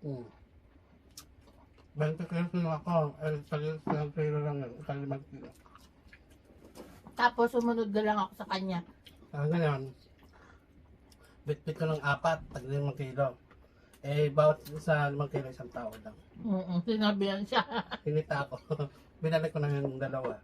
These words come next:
Speaker 1: Tapos paibalik pa yung isa, isa lang daw kunin ko. Ang ginawa ko,
Speaker 2: Pum-
Speaker 1: umikot ako.
Speaker 2: Mm-mm. Pumunta din ako para a-,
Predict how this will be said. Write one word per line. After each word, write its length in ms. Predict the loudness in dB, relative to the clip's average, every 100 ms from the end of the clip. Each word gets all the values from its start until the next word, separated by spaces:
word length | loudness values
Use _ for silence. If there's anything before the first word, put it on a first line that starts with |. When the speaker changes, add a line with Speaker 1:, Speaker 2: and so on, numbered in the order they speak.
| -10
Speaker 1:
Tapos 160 | -10 -2
paibalik 320 | -2 2 0
pa 160 | 0 -4
yung 160 | -4
isa, 160 | -6 -6
isa 240 | -6 -6 -4
lang 160 | -6 -8
daw 80 |
kunin 240 | -12 -14 -14
ko. 80 | -16 -18 -20 -20 -20 -20 -20 -16 -8
Ang 80 |
ginawa 320 | -2 2 2 2
ko, 0 |
Speaker 2:
Pum- 120 | 2
Speaker 1:
umikot 200 | 2 -2 -4
ako. 160 | -4 -6 -10 -20 -6
Speaker 2:
Mm-mm. 380 | -2 -2 -4 -8 -10 -18 -20 -20 -20 -20 -20 -20 -20 -18 -18 -4 2
Pumunta 480 | 4 4 6 8
din 240 | 8 6 2
ako 240 | 2 2
para 320 | 4 4 6 4 4
a-, 120 | 0